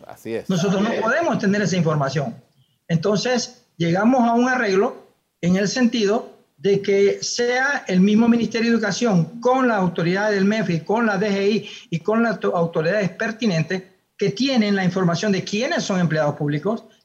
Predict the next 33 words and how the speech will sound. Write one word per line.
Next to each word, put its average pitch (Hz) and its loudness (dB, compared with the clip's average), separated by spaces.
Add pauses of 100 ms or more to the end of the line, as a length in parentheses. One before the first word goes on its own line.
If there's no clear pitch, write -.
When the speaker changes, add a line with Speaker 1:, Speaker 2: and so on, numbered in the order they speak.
Speaker 2:
quiénes 254 -2
están 185 -2
trabajando, 156 0 (160)
incluso 208 2
por 247 0
el 208 2
Mitrael 185 0
también 190 0
pueden 214 0
traba-, 165 0
eh, 160 -2
recibir 170 0 (260)
aquellos 185 0
contratos 175 -2
que 170 -4
no 202 2
están 180 -2
suspendidos 165 -2 (380)
y 160 -2
que 170 -2
siguen 185 2
vigentes. 160 0 (400)
Entonces, 196 -2 (140)
ellos 262 2
van 208 0
a 220 0
hacer 208 -4
llegar 202 -2 (540)
hacia 180 0
el 165 0
padre 202 0
de 202 -2
familia 180 0